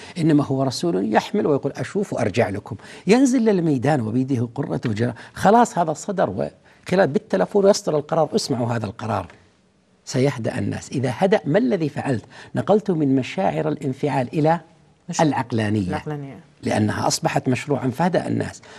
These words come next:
Speaker 1: بعض الناس يقول: "لا، كذا الطريقة نضغط عليهم ونخرج ونطالب وكذا". لما أجعل هالرموز كلهم مشاريع قيادية،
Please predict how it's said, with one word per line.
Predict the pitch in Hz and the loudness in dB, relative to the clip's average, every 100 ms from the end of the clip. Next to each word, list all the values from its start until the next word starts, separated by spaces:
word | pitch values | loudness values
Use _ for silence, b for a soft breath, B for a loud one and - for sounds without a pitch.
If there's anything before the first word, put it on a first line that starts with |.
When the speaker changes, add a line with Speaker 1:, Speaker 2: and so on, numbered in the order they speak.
| B - | B 2
Speaker 1:
بعض | 226 | 4
الناس | 247 233 | 4 0
يقول: | - 208 | 0 2
"لا، | 214 - | 2 0
كذا | - 160 | -2 -4
الطريقة | 147 - 190 202 | -4 0 0 2
نضغط | 165 214 208 196 143 | 2 2 2 -2 0
عليهم | 139 107 113 | 0 0 -2
ونخرج | 127 202 - 277 208 | 0 0 2 0 4
ونطالب | 180 131 120 127 101 95 | 4 2 2 -2 -2 -6
وكذا". | - 123 98 76 B B B 143 | -6 -6 -6 -10 B B B 0
لما | 170 175 - | 2 2 2
أجعل | 202 - 180 | 0 0 0
هالرموز | 139 196 185 165 143 - | 0 -2 -2 0 0 -2
كلهم | - 147 110 113 | -6 -4 -2 0
مشاريع | 175 - 208 185 - | 0 2 2 0 -2
قيادية، | 185 180 160 143 175 147 170 | -2 -2 0 0 0 0 -2